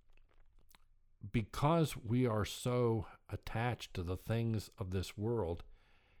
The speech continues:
it's like this thing. It used to be that people wanted to live s-, a holy life before God. Now we're trying to figure out how much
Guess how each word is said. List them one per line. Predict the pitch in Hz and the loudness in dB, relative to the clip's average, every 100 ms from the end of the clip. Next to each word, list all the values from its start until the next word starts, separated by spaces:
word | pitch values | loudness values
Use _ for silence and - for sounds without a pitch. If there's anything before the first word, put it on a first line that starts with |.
| - - - - _ _ - | -20 -20 -20 -20 _ _ -6
it's | - - | -4 0
like | 131 113 | 2 2
this | 113 - | 0 0
thing. | 131 120 | 0 0
It | 82 | 2
used | 123 160 - | 0 0 -2
to | |
be | 101 113 107 | -2 -2 0
that | 90 85 | -2 -4
people | - 135 139 135 117 | -4 -2 -2 -2 0
wanted | 104 104 107 - | 0 0 0 -2
to | 90 | -4
live | 87 92 87 | -2 0 -2
s-, | - - | -4 -8
a | 92 | -8
holy | 82 - 104 98 | -6 -2 0 0
life | 92 92 90 - | 0 -2 -4 -8
before | 90 - 80 | -10 -6 -6
God. | 82 92 73 - - _ _ - - | -4 -4 -6 -10 -18 _ _ -20 -12
Now | 85 92 117 156 | -2 2 4 4
we're | 143 | 4
trying | 127 - 117 | 4 2 0
to | 107 | 0
figure | - 98 92 | 0 2 2
out | 90 | 2
how | - 107 | 2 2
much | 101 101 - | 2 2 -2